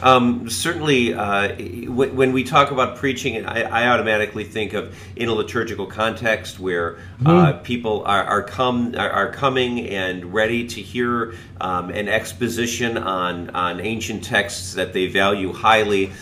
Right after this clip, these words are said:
Speaker 1: Um, and, and our approach to that, you, you seem to be suggesting, is, is, is, is undergoing some big changes.
Speaker 2: Yeah, I think the, I think the dominant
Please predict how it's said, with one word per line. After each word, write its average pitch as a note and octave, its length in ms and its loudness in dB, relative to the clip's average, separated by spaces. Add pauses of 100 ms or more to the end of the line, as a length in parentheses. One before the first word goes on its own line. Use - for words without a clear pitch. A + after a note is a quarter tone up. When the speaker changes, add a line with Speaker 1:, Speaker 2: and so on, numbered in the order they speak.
(240)
Speaker 1:
Um, A#2 480 2
and, C3 320 6
and C3+ 260 6
our C#3 260 6
approach G#3+ 380 2
to - 80 -2
that, A2 300 2
you, G2+ 120 -4
you G2+ 200 -4
seem A#2+ 240 0
to A2+ 60 0
be A2 120 0
suggesting, G2 680 -2
is, F#2+ 240 0
is, G#2 240 -4
is, A2 260 -4
is G#2+ 160 -4
undergoing A#2 320 0
some - 120 -8
big G#2+ 160 -2
changes. - 480 -6 (1500)
Speaker 2:
Yeah, F3+ 300 10
I F3 140 6
think A#3+ 260 6
the, F3 340 8 (360)
I G3 160 -6
think G#3+ 300 -2
the D3 120 6
dominant D3 680 6